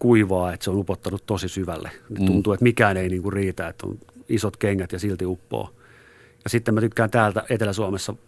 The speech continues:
Speaker 1: niinku Nuuksion järviylängöstä sikäli, että täällä on korkeuseroja paljon. Et sitten kun tulee sellainen tänne, että tulee, tulee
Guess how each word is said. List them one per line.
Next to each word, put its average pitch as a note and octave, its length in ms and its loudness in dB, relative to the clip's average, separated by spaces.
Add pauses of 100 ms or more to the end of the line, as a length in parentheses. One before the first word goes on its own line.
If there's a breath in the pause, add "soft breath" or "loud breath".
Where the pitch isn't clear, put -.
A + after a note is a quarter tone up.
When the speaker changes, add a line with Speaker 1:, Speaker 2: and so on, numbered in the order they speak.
(120)
Speaker 1:
niinku G#2+ 200 -2
Nuuksion G#2+ 440 0
järviylängöstä F#2+ 680 -2
sikäli, F#2+ 320 -6
että - 120 -14
täällä G2 140 -2
on F#2+ 40 -4
korkeuseroja - 640 -2
paljon. A1 340 -10 (680 soft breath)
Et A2 60 -8
sitten A2+ 220 2
kun G2+ 100 -2
tulee G#2 220 2
sellainen G#2 400 2
tänne, G2+ 320 2
että - 140 -10
tulee, F#2 360 -6 (200)
tulee G2 320 -4